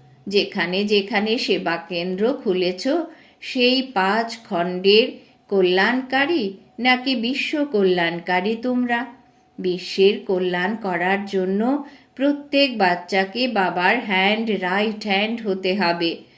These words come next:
যখন কাউকে কিছু দেওয়া হয়ে থাকে, তো কিভাবে দেওয়া হয়? হাতের দ্বারা দেওয়া হয় তো না। তোমরা বাপদাদার হ্যান্ডস তো না, হাত তোমরা, তাই না?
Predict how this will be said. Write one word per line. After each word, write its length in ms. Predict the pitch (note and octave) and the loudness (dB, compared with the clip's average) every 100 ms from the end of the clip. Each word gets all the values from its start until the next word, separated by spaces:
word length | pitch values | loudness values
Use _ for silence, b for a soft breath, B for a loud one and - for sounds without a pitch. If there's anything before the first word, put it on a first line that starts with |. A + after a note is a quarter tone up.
| B B B | B B B
যখন 520 | G#3+ A3 A3 C4+ B3+ | 2 2 2 0 0
কাউকে 520 | C4 G#3 F3 F3 G3+ | 2 2 2 2 -2
কিছু 420 | G#3 G#3 G3+ A#3 A3 | -2 -2 -4 -2 0
দেওয়া 340 | F3 D#3+ F3 | 0 0 0
হয়ে 340 | G3+ G#3 G#3 G#3+ | 0 2 2 0
থাকে, 440 | A#3 G#3+ A#3+ C#4 - B B B B | -4 -2 0 0 -2 B B B B
তো 120 | C#4 | -2
কিভাবে 600 | C4+ B3+ G3 G3 E3 F#3 F#3+ | -2 -2 -2 -2 -2 0 2
দেওয়া 380 | F#3+ F#3+ G#3 | 4 4 2
হয়? 320 | G#3+ A3+ A#3 F4+ - B B | 0 0 2 0 -4 B B
হাতের 560 | - F#3+ F#3+ A#3+ A#3+ G3 | -2 0 0 -2 -2 -2
দ্বারা 340 | E3 D#3+ E3+ | -4 -2 -2
দেওয়া 380 | F#3 F#3+ F#3 F#3+ | -2 0 0 -2
হয় 300 | G#3 G3+ G#3 G#3+ | -2 -2 -2 -2
তো 140 | F3+ | -6
না। 380 | E3+ F#3 A#3+ - B B B B | -4 -2 -2 -6 B B B B
তোমরা 400 | - C4 C4 B3 | -2 0 4 4
বাপদাদার 840 | A#3 G3+ E3+ - F3 E3+ F3 F#3+ B3 | 4 4 2 0 -2 0 2 2 0
হ্যান্ডস 580 | G#3 G#3 G#3+ A#3+ - - | -2 0 0 -2 -6 -4
তো 140 | F3+ | -4
না, 480 | F#3 A3+ C4+ - - b b b b _ _ _ | 0 0 -2 -6 -14 b b b b _ _ _
হাত 440 | - G#3+ F4 - - | -6 -2 -2 -4 -2
তোমরা, 520 | F#3+ F3 F3 E3 - - _ _ | -2 0 0 0 0 -8 _ _
তাই 260 | G3+ F3+ E3 | 0 0 0
না? 360 | F3+ G#3+ A4 | -2 -2 -2